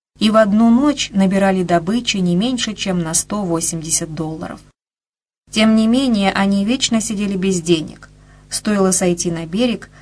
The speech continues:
как этот бешеный Нельсон пускался в отчаянный разгул, ища тех же острых ощущений,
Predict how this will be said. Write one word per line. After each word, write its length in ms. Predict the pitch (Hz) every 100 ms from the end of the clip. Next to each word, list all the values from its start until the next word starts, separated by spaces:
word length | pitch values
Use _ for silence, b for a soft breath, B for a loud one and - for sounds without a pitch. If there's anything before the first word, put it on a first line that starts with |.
| b
как 220 | - 196 190
этот 220 | 190 165
бешеный 480 | 170 208 - 180 175
Нельсон 560 | 190 285 240 - 165 175 b b -
пускался 580 | 233 - 262 247 -
в 60 | 220
отчаянный 560 | 220 220 226 214 202 208
разгул, 560 | 208 196 175 165 151 - b b
ища 460 | - 196 - 214 196
тех 320 | 196 196 185
же 120 | 170 180
острых 500 | 180 180 - 165 175
ощущений, 760 | - 165 147 214 233 208 170